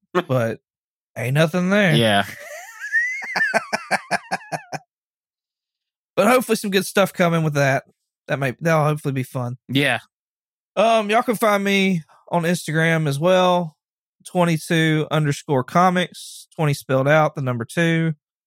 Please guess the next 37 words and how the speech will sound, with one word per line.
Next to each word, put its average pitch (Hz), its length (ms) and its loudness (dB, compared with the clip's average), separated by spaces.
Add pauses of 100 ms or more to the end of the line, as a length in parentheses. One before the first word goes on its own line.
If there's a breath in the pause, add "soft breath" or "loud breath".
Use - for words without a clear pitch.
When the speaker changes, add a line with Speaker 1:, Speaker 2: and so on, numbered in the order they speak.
(420)
Speaker 2:
Uh, 131 360 2
you 135 100 -4
can 147 100 -6
find 156 220 2
me 156 80 2
at - 80 -6
the 131 80 -8
same 170 440 0
handle 165 420 2
on 131 240 0
YouTube 160 580 2
where 135 140 0
I 131 40 0
talk 123 200 -2
about 123 240 -2
comic 147 300 2
books, 147 260 -2
things 131 200 -2
I've 113 140 -2
picked - 240 -2
up, 165 260 0
spec - 380 -2
that 147 140 2
I 143 60 4
think 151 340 -4
that 147 180 -2
you 147 100 -6
should 131 180 -6
look 170 240 0
at 170 180 4
if 147 140 -2
you're 127 100 -2
want-, 131 240 -4
looking 139 380 -4
into 117 140 -8
flipping 123 300 -6
comics, 208 560 0